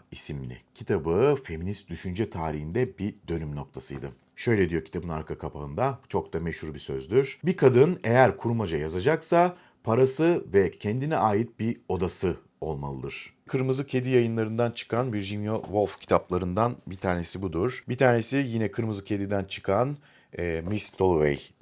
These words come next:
kitabı ve bir de yine bir seri halinde çıktı bunlar,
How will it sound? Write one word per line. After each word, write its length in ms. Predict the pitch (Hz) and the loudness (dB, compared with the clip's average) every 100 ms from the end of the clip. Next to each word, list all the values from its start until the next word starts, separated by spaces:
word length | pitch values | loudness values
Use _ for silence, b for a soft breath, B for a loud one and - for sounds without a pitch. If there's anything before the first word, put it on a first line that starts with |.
| _ - | _ -18
kitabı 540 | - 80 82 113 160 107 | -6 -4 2 4 2 2
ve 180 | 101 | -2
bir 220 | 135 185 110 | 0 0 4
de 340 | 113 156 - _ | 6 4 0 _
yine 340 | 113 139 113 131 | -6 0 0 0
bir 120 | 123 | -4
seri 320 | 120 117 117 117 | -2 0 4 4
halinde 360 | 95 87 85 | 4 2 -4
çıktı 320 | - - - | -6 -10 -8
bunlar, 440 | 85 82 82 85 | -8 -6 -4 -4